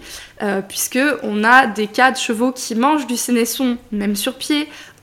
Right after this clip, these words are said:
On a des chevaux qui mangent de la porcelle, même sur pied. Euh,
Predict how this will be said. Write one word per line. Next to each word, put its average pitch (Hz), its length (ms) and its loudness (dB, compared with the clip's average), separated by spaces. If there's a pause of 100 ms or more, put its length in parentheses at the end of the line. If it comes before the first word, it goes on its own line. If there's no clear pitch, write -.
On 214 160 -2
a 214 80 0
des 214 100 0
chevaux 277 300 0
qui 269 160 -6
mangent 226 240 -2
de 214 100 2
la 214 140 2
porcelle, 226 580 0
même 226 240 0
sur 285 220 -4
pied. 311 260 -2 (420)
Euh, 208 200 2